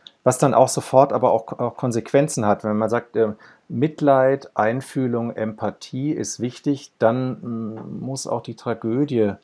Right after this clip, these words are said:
in einer bestimmten Weise geändert werden. Dann muss das Personal eben bürgerlicher werden. Das hat, hat schon weite Konsequenzen.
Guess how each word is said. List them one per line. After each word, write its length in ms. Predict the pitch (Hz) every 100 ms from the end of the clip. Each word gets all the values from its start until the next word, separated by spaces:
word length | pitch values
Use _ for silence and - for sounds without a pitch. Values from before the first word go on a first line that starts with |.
| _ _ _ _ _ _ _ _ _
in 120 | -
einer 80 | 113
bestimmten 400 | 104 - 120 107
Weise 340 | 104 104 113 101
geändert 760 | - 110 110 110 113 104 -
werden. 360 | 92 90 87 87
Dann 220 | 92 95 95
muss 160 | 107
das 180 | - 107
Personal 800 | - 110 101 107 101 104 123 127
eben 340 | 110 104 104
bürgerlicher 840 | 101 117 117 131 120 107 - 104 90
werden. 440 | 87 85 80 78 - _ _ _ _ _ _ _ _ _ _ - _ _ _ _ _ _ _
Das 180 | 120 -
hat, 140 | 120 _ - - _ -
hat 180 | 113
schon 180 | - 127
weite 260 | 107 110 117
Konsequenzen. 800 | - 107 104 - 101 104 -